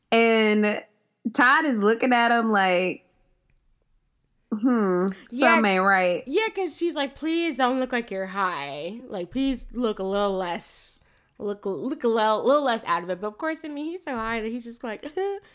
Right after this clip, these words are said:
Speaker 2: <laughs> but she basically tells him, like, "Hey, like, they already had, um,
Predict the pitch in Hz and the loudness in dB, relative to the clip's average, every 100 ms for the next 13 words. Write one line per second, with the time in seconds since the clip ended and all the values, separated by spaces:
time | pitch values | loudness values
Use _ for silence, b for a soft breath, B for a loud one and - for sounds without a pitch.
0 | b b b b - 392 311 - - 392 | b b b b -8 -6 -6 -12 -10 -10
1 | - - - - 294 330 370 359 359 370 | -10 -20 -10 -4 -2 0 0 0 -4 -6
2 | 339 320 285 269 277 254 233 233 262 262 | -2 -2 -2 -2 -2 -2 -2 -2 -2 0
3 | 254 247 233 226 240 247 233 214 208 208 | 0 -2 -4 -4 -4 -4 -6 -8 -8 -6
4 | 202 208 208 b b b b b 196 196 | -6 -8 -12 b b b b b -4 -4
5 | 175 170 165 160 | -4 -6 -8 -12